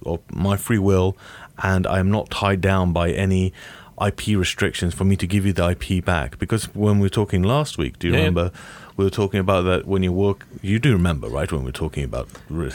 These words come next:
Speaker 1: <laughs>
Speaker 2: It was, it was only
Speaker 1: about
Speaker 2: one episode ago, Mark.
Speaker 1: <laughs> Yeah, I know. Um, so if you're working for a certain company, those contributions to open source that you're do-, doing of your own free will,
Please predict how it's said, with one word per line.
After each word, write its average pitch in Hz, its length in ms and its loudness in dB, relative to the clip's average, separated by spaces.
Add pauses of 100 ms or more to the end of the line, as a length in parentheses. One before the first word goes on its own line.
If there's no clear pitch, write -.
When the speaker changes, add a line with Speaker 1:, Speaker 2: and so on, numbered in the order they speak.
Speaker 1:
<laughs> - 400 -6
Speaker 2:
It 147 80 -2
was, 123 200 -6
it 175 140 0
was 151 100 0
only 160 220 2
Speaker 1:
about 95 160 4
Speaker 2:
one 110 120 4
episode 110 460 0
ago, 87 220 -4
Mark. 95 380 -4 (380)
Speaker 1:
<laughs> 113 400 -2
Yeah, 98 260 0
I 92 60 0
know. 80 200 0 (280)
Um, 120 380 2 (720)
so 135 400 2
if - 140 -2
you're 123 100 4
working 147 300 4
for 113 80 2
a 104 40 2
certain 101 240 2
company, 95 500 0 (280)
those 147 320 2
contributions 117 580 0
to 107 100 2
open 101 220 0
source 98 260 -2
that - 120 -2
you're 113 200 2
do-, 107 320 0 (100)
doing 82 340 0 (120)
of 92 240 -4
your 92 160 2
own 110 200 4
free 98 260 0
will, 90 400 0